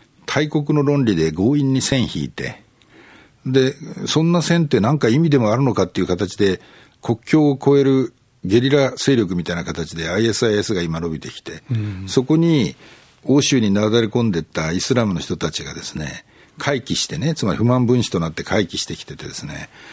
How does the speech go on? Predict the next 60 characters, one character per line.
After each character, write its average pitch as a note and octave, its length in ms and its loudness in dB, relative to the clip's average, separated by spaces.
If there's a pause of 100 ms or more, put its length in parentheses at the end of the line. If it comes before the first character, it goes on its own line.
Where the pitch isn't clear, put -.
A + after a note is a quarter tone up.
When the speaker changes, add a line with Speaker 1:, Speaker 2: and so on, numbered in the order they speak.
(180)
Speaker 1:
こ - 160 -2
の D3+ 100 2
話 C3+ 360 2
も A#2 160 2
の E3+ 120 0
す E3+ 100 -2
ご D#3+ 60 2
い B2 40 2
や A#2+ 120 2
や D#3+ 80 0
こ - 140 -2
し - 120 2
い - 40 4
で F#2 80 2
す - 100 -2
よ F2 60 0
っ - 20 -10
て - 160 -6
い E2 40 0
う D#2+ 40 -2
こ E2 100 -4
と - 120 -10
で - 120 -10
ね。 - 240 -10
Speaker 2:
う C3+ 40 0
ん。 G#2 240 -4 (340)
Speaker 1:
で C3 80 -2
す - 100 -4
か A#2+ 100 2
ら、 F2+ 260 -2 (260)
歴 G#2+ 280 0
史 E3 180 2
の D#3+ 180 4
う D3 40 4
ね D3 160 4
り C#3+ 140 4
を D2 100 0
ね、 - 260 -10 (1000)
い C3 40 2
や、 B2+ 120 2
全 F3+ 440 2
然 E3+ 240 2
誇 C#3 180 2
張 D3 180 2
で D3 100 2
も C3+ 120 2
な G2+ 160 2
く、 E2 180 -2
や F2 120 2
っ G2+ 40 -4
ぱ C3 180 0
り A2 120 2
そ F2+ 120 -6
の、 F2 580 -6 (120)
ま C3 160 -2
さ C3+ 180 0
に A2+ 360 0 (420)
千 C3 240 2
六 A#2+ 180 2
百 G#2+ 560 2